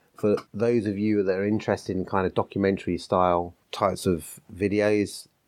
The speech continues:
follow the journey of, um, Dodo, which is our new concept, which, um, we done,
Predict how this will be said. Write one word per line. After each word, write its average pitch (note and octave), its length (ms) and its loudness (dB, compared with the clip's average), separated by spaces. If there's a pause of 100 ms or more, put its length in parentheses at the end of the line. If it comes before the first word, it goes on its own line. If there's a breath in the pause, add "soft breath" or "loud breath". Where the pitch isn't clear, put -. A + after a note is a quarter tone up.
(100)
follow A#2+ 280 2
the A2 120 2
journey A2 380 2
of, G2 220 2
um, G2+ 300 2
Dodo, G#2 380 2
which E2+ 200 0
is - 100 -8
our F2+ 120 2
new F2+ 200 0
concept, F#2 680 0
which, - 540 -6 (520 soft breath)
um, E2+ 320 -4
we F2+ 120 -2
done, F2+ 420 0